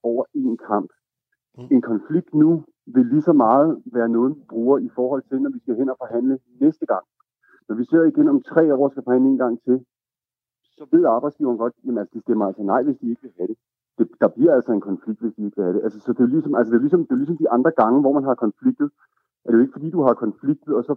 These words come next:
Speaker 1: fået alt på et bræt, øh, den dag, øh, der kom et regeringsindgreb, eller at, øh, at, at den ene part gav sig. Altså, du, du kan se det med, med, med for eksempel, da sidst arbejdstiden blev sænket. Det var jo ikke fordi, at det så skete hen over en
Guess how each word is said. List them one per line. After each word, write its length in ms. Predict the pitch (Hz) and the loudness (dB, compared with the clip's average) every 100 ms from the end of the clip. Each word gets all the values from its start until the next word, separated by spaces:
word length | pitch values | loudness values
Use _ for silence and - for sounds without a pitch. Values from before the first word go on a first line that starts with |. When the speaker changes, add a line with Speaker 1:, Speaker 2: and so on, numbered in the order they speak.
| - | 0
Speaker 1:
fået 160 | 131 143 | 0 2
alt 180 | 147 127 - | 2 0 -2
på 60 | 147 | -4
et 80 | - | -4
bræt, 240 | 95 107 123 - _ _ _ - | 0 0 0 -8 _ _ _ 0
øh, 320 | 127 117 107 101 | 2 4 2 0
den 100 | 131 120 131 | -2 0 0
dag, 120 | 127 139 | 0 0
øh, 380 | 127 107 110 104 | 0 0 0 -2
der 60 | 113 113 | -4 -4
kom 120 | 123 | -4
et 100 | 120 | -4
regeringsindgreb, 760 | 110 127 131 123 123 110 104 - | -2 0 0 -4 -4 0 0 0
eller 160 | 117 107 101 | 0 2 0
at, 80 | - 104 | -2 -2
øh, 80 | 101 | -2
at, 60 | 104 - | -4 -12
at 60 | - | -8
den 80 | 107 | -2
ene 100 | 120 - | -2 -2
part 160 | 110 107 110 | -4 -2 -2
gav 100 | 101 - | -2 -4
sig. 60 | 117 _ _ _ _ _ _ - | -10 _ _ _ _ _ _ -10
Altså, 120 | 107 120 | -6 -6
du, 80 | - | -4
du 60 | 135 | -2
kan 100 | 135 | 0
se 40 | 143 147 | 2 4
det 40 | 135 | 4
med, 340 | 123 110 107 101 - | 6 6 4 2 0
med, 100 | 113 110 | -2 0
med 80 | 107 | -2
for 80 | 110 | -2
eksempel, 260 | 95 139 127 | -4 -4 -4
da 60 | 113 _ - | -8 _ -8
sidst 160 | 139 | -2
arbejdstiden 500 | - 110 143 - 117 | 2 2 0 -2 -2
blev 120 | 98 98 | -2 -4
sænket. 280 | 110 101 127 123 _ _ _ | -2 -2 -2 -8 _ _ _
Det 40 | 131 | 4
var 60 | |
jo 80 | 139 | 4
ikke 160 | 135 - | 2 -2
fordi, 260 | - 151 - | -8 -8 -8
at 60 | 120 | -6
det 100 | 127 | -6
så 100 | 135 | -8
skete 300 | - 123 139 _ _ _ _ _ - | -4 -2 -2 _ _ _ _ _ -2
hen 100 | 127 | 0
over 140 | |
en 60 | 127 | 2